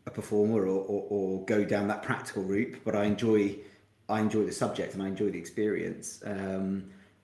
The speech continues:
I, I think as part of being in and around that world, you learn, you learn a lot. You,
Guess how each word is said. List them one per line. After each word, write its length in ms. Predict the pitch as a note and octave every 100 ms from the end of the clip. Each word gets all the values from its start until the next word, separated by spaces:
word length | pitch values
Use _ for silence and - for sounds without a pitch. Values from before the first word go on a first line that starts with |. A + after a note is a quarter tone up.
| G#2
I, 160 | A2+ -
I 40 |
think 460 | - A#2+ G#2+ - - - _ -
as 160 | A2
part 340 | - - A#2 A#2
of 100 | G2
being 200 | A2+ G#2+
in 80 | G#2
and 100 | G2+
around 340 | G#2 G#2+ G#2+
that 160 | G2+ A#2
world, 360 | A2 G#2 G#2
you 100 | G#2+
learn, 420 | G#2 G#2 G2+ G2 - - _ _
you 160 | A2 A2
learn 200 | G#2+ G2
a 40 |
lot. 280 | G#2 F#2+ -
You, 140 | A2